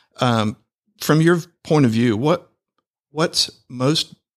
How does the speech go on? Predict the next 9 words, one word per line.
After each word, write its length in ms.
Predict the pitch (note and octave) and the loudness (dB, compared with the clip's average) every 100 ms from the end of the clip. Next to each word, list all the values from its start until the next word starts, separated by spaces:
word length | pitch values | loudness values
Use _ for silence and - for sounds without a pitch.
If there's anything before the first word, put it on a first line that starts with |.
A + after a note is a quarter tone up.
| _ | _
important 600 | C3+ - - A#2 G#2+ G#2 | -20 -14 -2 0 0 -2
to 80 | - | -2
business 460 | A2 B2 - C3 B2 | 0 0 2 4 4
owners 280 | B2 A#2 | 4 4
right 200 | A2 A2 | 2 2
now 300 | G2 G#2 F2+ - _ _ _ _ _ | 2 -2 -4 -14 _ _ _ _ _
when 180 | - A2+ | -4 0
it 120 | G#2+ | 0
comes 640 | - C#3+ B2 G2+ G#2+ - | 0 2 4 2 -2 -6